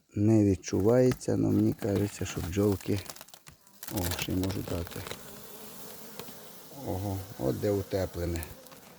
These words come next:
Так, але можливо, що сьогодні плюсова температура. Ну...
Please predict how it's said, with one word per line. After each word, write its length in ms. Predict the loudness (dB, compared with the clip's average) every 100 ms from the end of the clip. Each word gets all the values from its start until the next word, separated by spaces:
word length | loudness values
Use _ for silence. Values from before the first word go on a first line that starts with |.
| -20 -20 -20 -20 _ -8
Так, 360 | 0 0 0 0
але 280 | 2 2 2 -4 -12 -4
можливо, 400 | -2 2 2 2
що 160 | 0
сьогодні 360 | 0 2 2 2
плюсова 460 | 0 -2 2 2
температура. 880 | 4 0 2 4 2 2 0 2 -2 -6 -18 -20 -20 -20 -20 -20 _ -20 -20 -20 -20 -20 _ -6
Ну... 320 | -2 0 0